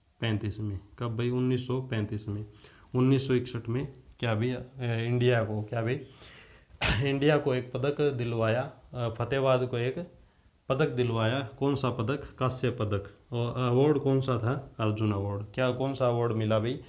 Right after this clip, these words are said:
हरियाणा को जो पहला award मिला वो दिलवाने वाले कौन थे? अर्जुन अवार्ड दिलवाने वाले कौन थे?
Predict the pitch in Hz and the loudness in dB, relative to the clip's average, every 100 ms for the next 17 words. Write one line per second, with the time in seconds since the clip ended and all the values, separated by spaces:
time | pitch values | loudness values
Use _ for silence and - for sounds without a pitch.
0 | - - - 107 107 104 147 156 147 131 | -20 -12 -2 2 4 4 2 2 0 -2
1 | 135 113 107 131 139 131 139 135 117 107 | -2 0 2 4 4 4 2 0 0 0
2 | 101 - - - _ _ - 123 113 120 | -2 -6 -18 -20 _ _ -8 -4 -2 0
3 | 123 123 120 110 110 110 113 110 110 135 | 0 0 -2 -2 -2 -4 -4 -4 -4 -6
4 | - - - - - 117 110 113 117 107 | -6 -16 -20 -20 -6 -2 0 0 0 2
5 | 107 110 113 110 113 113 113 107 104 107 | 0 0 0 0 2 2 0 0 0 -2
6 | 104 98 160 | -2 -2 -4